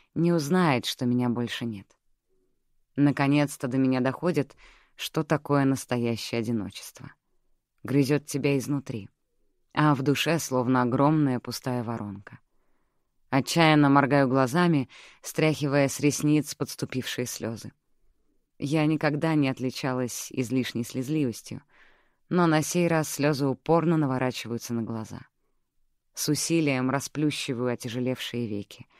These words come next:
Кажется, сейчас плотину прорвёт. "Ну и поплачь, Сиси, поплачь. Тебе сразу же полегчает", — слышу я ласковый голос Ма, звучащий в моей голове.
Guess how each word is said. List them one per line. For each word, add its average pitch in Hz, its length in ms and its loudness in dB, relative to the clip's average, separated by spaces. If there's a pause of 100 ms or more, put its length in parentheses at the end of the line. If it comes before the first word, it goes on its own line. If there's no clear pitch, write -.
(640)
Кажется, 139 400 -6
сейчас 139 580 -4
плотину 123 540 -4
прорвёт. 101 520 -8 (720)
"Ну 208 160 0
и 185 40 0
поплачь, 135 420 -4
Сиси, - 480 -10 (560)
поплачь. 151 580 -6 (500)
Тебе 143 320 2
сразу 151 420 -2
же 135 140 -4
полегчает", — 135 720 -6 (720)
слышу 131 460 -2
я 120 220 0
ласковый 120 480 -2
голос 110 420 -2
Ма, 147 300 -2 (440)
звучащий 131 600 -4
в 107 40 -6
моей 123 280 -2
голове. 123 480 -6